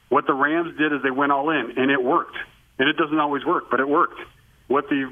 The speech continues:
Buccaneers did is they went all in, and they, but they got Tom Brady. But then they went all in from a salary cap standpoint on other players and tried to run it back, and they got close to the, you know, they, they got basically, uh, throw from, you know, Stafford to Cooper Kupp away from going back-to-back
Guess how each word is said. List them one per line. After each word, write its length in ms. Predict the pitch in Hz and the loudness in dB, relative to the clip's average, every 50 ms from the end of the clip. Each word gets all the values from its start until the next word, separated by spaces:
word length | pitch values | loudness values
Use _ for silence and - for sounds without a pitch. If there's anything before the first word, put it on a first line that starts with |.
| 127 | -2
Buccaneers 460 | 120 151 156 - 160 143 147 160 165 160 | -2 -2 0 0 -2 0 0 0 -2 0
did 160 | - 139 135 135 | 0 0 2 2
is 160 | 135 127 120 | 0 0 0
they 100 | 135 131 | -2 0
went 200 | 123 139 139 143 | 0 2 2 2
all 160 | 139 135 139 | 2 2 2
in, 140 | 151 175 151 | 0 0 0
and 280 | 113 113 117 120 117 | -2 -4 -4 -2 0
they, 100 | 120 120 117 117 | 0 -2 -2 -2
but 140 | 127 123 - | -2 -2 0
they 60 | 120 | 0
got 180 | 107 117 110 - | 2 2 2 2
Tom 220 | 131 113 107 - | 2 0 2 0
Brady. 320 | 147 175 170 151 117 110 - | 0 0 0 -2 -4 -6 -2
But 140 | 120 120 - - | -2 -2 0 0
then 100 | 135 131 | 0 2
they 80 | 127 | 2
went 300 | 123 123 123 135 139 143 | 2 2 2 2 2 2
all 140 | 139 131 131 | 2 2 0
in 200 | 135 135 131 123 - - _ | 0 -2 -2 -6 -8 -4 _
from 120 | 135 120 | -2 0
a 40 | 120 - | 0 0
salary 280 | - 135 127 131 131 - | 0 2 2 2 0 2
cap 180 | - 143 135 - | 0 0 0 0
standpoint 400 | - 127 123 120 - 135 127 120 | 0 0 0 2 0 0 0 2
on 80 | 120 127 | 2 2
other 180 | 143 170 240 - | 2 2 0 -2
players 380 | - - 113 104 101 101 - - _ _ _ _ _ 127 | 0 0 0 0 0 -2 -4 -8 _ _ _ _ _ 0
and 80 | 117 | 2
tried 140 | - 143 131 | 2 2 4
to 80 | 127 127 | 2 2
run 180 | 131 135 135 | 2 2 0
it 100 | 131 120 | 0 0
back, 240 | 127 127 135 147 - | 2 2 2 2 2
and 80 | 135 127 | 2 2
they 60 | 117 | 2
got 180 | 131 131 123 | 2 0 0
close 320 | - - 151 143 143 139 - | 0 0 0 0 0 0 -2
to 120 | 135 120 | -2 -2
the, 120 | 120 120 - - | -2 -4 -2 0
you 80 | 139 123 | 0 2
know, 140 | 113 117 120 | 2 2 0
they, 300 | 120 123 127 120 117 117 | 0 0 0 2 4 4
they 40 | |
got 180 | 120 127 127 - | 4 4 2 2
basically, 560 | - 131 131 - - 127 - 127 123 123 113 - _ - - - - - - - - - | 0 -2 0 -2 -4 -2 2 2 2 2 0 -4 _ -16 -20 -20 -20 -20 -20 -20 -4 0
uh, 360 | - 113 117 113 110 110 120 117 - - | 2 2 4 4 2 0 -2 -2 0 2
throw 240 | 123 139 139 139 | 2 4 4 2
from, 320 | 135 - 135 117 117 117 110 - - _ _ _ _ _ _ | 2 0 0 0 2 0 -2 -4 -12 _ _ _ _ _ _
you 80 | 120 117 | 0 0
know, 60 | 110 - | 0 0
Stafford 340 | - 147 143 131 - 135 127 | 0 0 0 0 0 -2 -2
to 60 | 117 | 0
Cooper 260 | - 151 147 - 127 | 0 0 0 0 0
Kupp 200 | - 151 160 - | 0 0 0 2
away 200 | 147 123 123 127 | 0 0 0 0
from 140 | - 127 117 | 0 0 2
going 200 | 127 127 117 107 | 2 0 2 2
back-to-back 460 | 131 131 131 - - 127 135 131 | 0 0 0 -4 -2 0 0 0